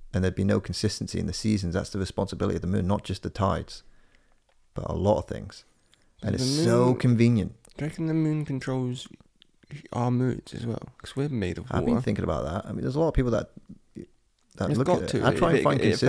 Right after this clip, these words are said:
Speaker 1: consistency.
Speaker 2: tide. It's got to affect the water in our body and our moods and whatever.
Speaker 1: Well, I try and find consistency in it. I always think to myself, like, "How am I feeling today and what's the moon doing?" I would say that. That's my little expression. "What's the moon doing?" You know, it's been, yesterday was a full moon.
Speaker 2: Yeah, but,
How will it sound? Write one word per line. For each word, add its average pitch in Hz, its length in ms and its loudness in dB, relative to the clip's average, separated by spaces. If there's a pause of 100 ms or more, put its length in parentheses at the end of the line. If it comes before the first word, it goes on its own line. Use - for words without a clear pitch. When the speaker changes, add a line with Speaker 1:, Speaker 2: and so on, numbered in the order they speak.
(280)
Speaker 1:
consistency. - 60 -2
Speaker 2:
tide. 120 320 4
It's 120 100 -4
got - 120 -4
to 101 60 -4
affect - 260 -8
the 113 80 0
water 123 280 0
in 113 60 0
our 117 120 0
body 117 320 -2
and 87 120 -4
our 98 100 -4
moods 107 460 -2
and - 260 -6 (500)
whatever. 113 500 -4 (140)
Speaker 1:
Well, 110 120 4
I 175 60 4
try 190 180 0
and 139 80 0
find 123 200 0
consistency 107 640 -4
in 85 80 -2
it. - 160 -6
I 101 140 0
always 113 240 -2
think 113 140 -2
to - 80 -10
myself, - 280 -8
like, - 180 -4
"How 101 100 2
am 110 100 2
I 107 40 0
feeling 104 340 0
today 98 360 0
and 87 120 0
what's 101 180 -4
the 98 80 -2
moon 104 260 2
doing?" 85 260 -4 (100)
I 104 180 0
would 101 180 0
say 104 160 0
that. 98 80 2
That's 95 120 2
my 110 80 4
little 101 140 4
expression. 98 360 -2
"What's 143 140 -4
the - 80 -2
moon 98 200 2
doing?" 85 220 -4 (800)
You 110 80 0
know, 101 40 0
it's 98 100 -4
been, 110 260 0
yesterday 113 360 2
was 95 120 0
a - 20 -4
full 110 220 2
moon. 107 240 2 (640)
Speaker 2:
Yeah, 170 80 -14
but, - 240 -12